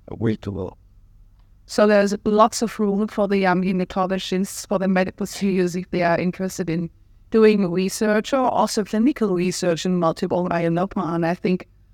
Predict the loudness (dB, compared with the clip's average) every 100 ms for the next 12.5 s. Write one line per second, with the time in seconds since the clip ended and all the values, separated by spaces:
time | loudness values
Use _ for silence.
0 | _ _ -4 -2 -2 0 2 2 0 0
1 | 0 0 -2 -2 -4 -4 -6 -4 -2 -4
2 | -6 -2 0 0 -2 -2 -2 -2 -2 -6
3 | -6 0 2 2 2 0 0 -2 -6 _
4 | -14 -6 0 0 0 0 -2 0 2 2
5 | 2 -2 -4 -6 -4 -2 -2 -4 _ -20
6 | -20 -6 -2 2 2 2 0 -4 -2 0
7 | 0 0 0 2 2 0 -2 -4 -4 -2
8 | -4 -8 _ -20 _ 0 0 -2 -2 0
9 | 0 0 -2 -2 -2 0 0 -2 -2 -4
10 | -2 -2 -2 -2 -2 -2 -2 -4 -4 -4
11 | -4 -4 -6 -8 -10 -18 -20 -10 -6 -4
12 | -6 0 2 2